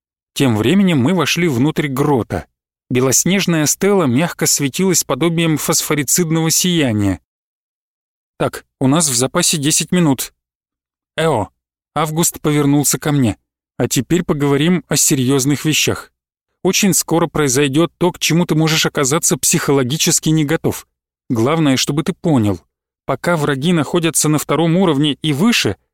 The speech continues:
они могут быть крайне опасны. Но как только спустятся до первого,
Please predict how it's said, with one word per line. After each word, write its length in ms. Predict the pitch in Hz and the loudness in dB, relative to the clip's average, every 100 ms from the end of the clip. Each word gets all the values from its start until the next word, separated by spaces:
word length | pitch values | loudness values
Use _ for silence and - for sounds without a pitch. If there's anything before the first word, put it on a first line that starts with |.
| _ | _
они 240 | 139 156 196 | -2 0 2
могут 280 | 185 165 | 0 -2
быть 200 | 147 180 | -2 -4
крайне 480 | - 123 139 156 175 | -4 -4 -2 0 0
опасны. 520 | 185 220 - - 95 - _ _ _ _ - | 0 -2 -2 -2 -4 -8 _ _ _ _ -4
Но 140 | 185 | -2
как 240 | - 208 | -2 -2
только 260 | - 190 180 | -2 0 0
спустятся 640 | - - 202 - 170 - | -2 0 -2 0 -2 -2
до 160 | 139 131 | -2 -4
первого, 520 | - 240 170 104 92 | 0 0 0 -2 -4